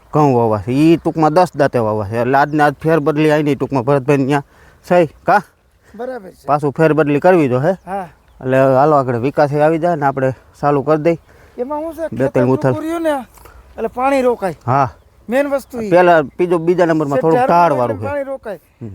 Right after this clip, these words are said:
Speaker 2: સમથર જમીન હોય તો તમે નવ દાંતે વાવો તોય હાલે.
Speaker 1: હા.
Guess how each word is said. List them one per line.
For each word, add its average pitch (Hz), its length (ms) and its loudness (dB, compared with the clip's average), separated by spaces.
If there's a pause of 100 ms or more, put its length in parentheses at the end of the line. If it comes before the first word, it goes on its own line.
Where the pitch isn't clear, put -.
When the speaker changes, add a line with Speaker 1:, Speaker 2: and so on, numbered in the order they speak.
(100)
Speaker 2:
સમથર 294 340 -8
જમીન 320 320 -6
હોય 320 180 -4
તો 302 100 -6
તમે 311 240 -4 (720)
નવ 302 180 2
દાંતે 294 280 0
વાવો 240 300 -4
તોય 208 180 -4
હાલે. 196 240 -4
Speaker 1:
હા. 131 380 -2